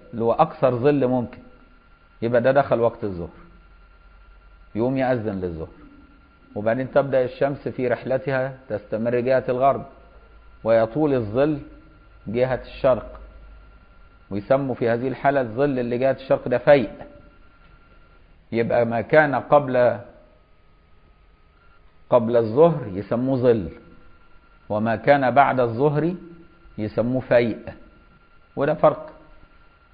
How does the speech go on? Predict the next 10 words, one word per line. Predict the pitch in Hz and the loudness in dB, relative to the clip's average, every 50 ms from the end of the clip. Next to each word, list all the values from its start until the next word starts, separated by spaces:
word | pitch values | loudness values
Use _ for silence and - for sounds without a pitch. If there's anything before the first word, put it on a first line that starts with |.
| - _ | -16 _
الفيء | 101 101 98 - 135 139 156 151 131 135 | -10 -10 -4 0 2 2 2 2 0 -2
ده | 131 143 160 180 185 175 - - - - - - | 0 0 0 0 0 -6 -12 -16 -18 -18 -10 -8
تلاقيه | 117 113 120 123 123 143 143 | -4 -4 -4 -4 -2 -4 -4
باستمرار | 127 123 - - 131 117 113 117 127 135 147 151 135 - - - - - - - _ _ _ _ - | -6 -8 -8 -8 -8 -6 -2 0 2 4 4 2 2 -2 -12 -20 -20 -20 -20 -20 _ _ _ _ -6
ظله | 110 123 139 147 147 139 139 147 151 151 143 - - - - - - - - _ | 0 0 2 2 2 0 0 -2 -2 -4 -6 -12 -18 -18 -20 -20 -20 -20 -12 _
يطول، | 110 135 151 147 - - 107 92 82 76 - - - - - - - - - - - - - - - - _ _ - - - - _ _ | 2 4 4 4 4 0 -2 -4 -4 -4 -8 -14 -18 -18 -18 -20 -20 -20 -16 -16 -16 -16 -18 -20 -20 -20 _ _ -16 -16 -16 -18 _ _
والظل | 113 117 117 101 92 110 135 147 156 151 143 135 120 - - - - - | -4 -4 -4 -2 0 0 2 2 2 0 -2 -4 -10 -14 -20 -20 -14 -8
ظله | 101 113 127 135 127 120 123 135 | -2 -2 0 0 0 0 2 2
يقصر، | 143 - - - - 92 82 - - - - - - _ - - - - - - - - - - - - - - - - | 2 0 -2 -8 -10 -12 -12 -14 -20 -20 -20 -20 -20 _ -20 -20 -20 -20 -20 -20 -20 -20 -20 -20 -20 -20 -20 -20 -20 -6
فالظل | - 120 113 113 107 117 139 151 156 143 139 | -2 -2 -2 -2 0 0 0 0 0 -2 -4